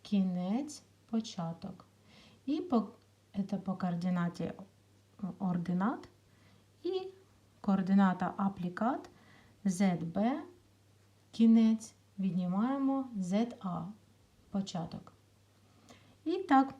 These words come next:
підставляємо у цю формулу наші координати. Дивіться,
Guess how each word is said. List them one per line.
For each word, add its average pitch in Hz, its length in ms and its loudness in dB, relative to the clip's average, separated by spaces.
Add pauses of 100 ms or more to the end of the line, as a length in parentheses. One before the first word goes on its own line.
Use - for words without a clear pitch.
(200)
підставляємо 226 1040 6
у 233 140 4
цю 226 280 2
формулу 208 840 2 (640)
наші 254 580 4 (680)
координати. 175 720 -2 (1200)
Дивіться, 180 460 0